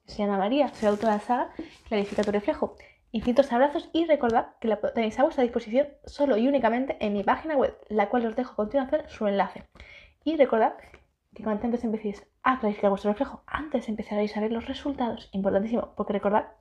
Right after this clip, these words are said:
energía femenina, más paciente. Pero sobre todo, recordemos lo importante que es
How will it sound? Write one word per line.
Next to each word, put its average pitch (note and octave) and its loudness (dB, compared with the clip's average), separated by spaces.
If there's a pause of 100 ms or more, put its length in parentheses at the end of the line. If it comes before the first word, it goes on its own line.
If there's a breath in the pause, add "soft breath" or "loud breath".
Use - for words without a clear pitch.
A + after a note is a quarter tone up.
(180)
energía G#3 -2
femenina, B3+ -2 (320 loud breath)
más A3 -6
paciente. - -10 (580 loud breath)
Pero G3 2
sobre G3 -2
todo, G#3+ -2 (340)
recordemos G3+ -2 (160)
lo G#3 -6
importante G3+ -2
que G#3 0
es A3 -10